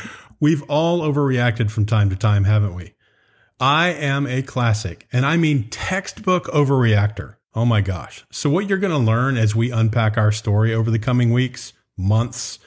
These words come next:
and hopefully years on this podcast is that I am a sinful, flawed human being.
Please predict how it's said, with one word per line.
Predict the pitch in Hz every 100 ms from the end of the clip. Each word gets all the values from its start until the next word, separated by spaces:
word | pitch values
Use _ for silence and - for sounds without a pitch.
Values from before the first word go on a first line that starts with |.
| - _ -
and | 110
hopefully | 202 - 156 120
years | 101 107 123 117
on | 127
this | 120 107
podcast | 123 123 120 135 131 - - - - - _
is | 147 135
that | 156 131
I | 156 170 180
am | 165 135
a | 110
sinful, | 110 127 120 131 131 113 101 -
flawed | - - 127 120 117 101 95
human | 107 101
being. | 90 98 85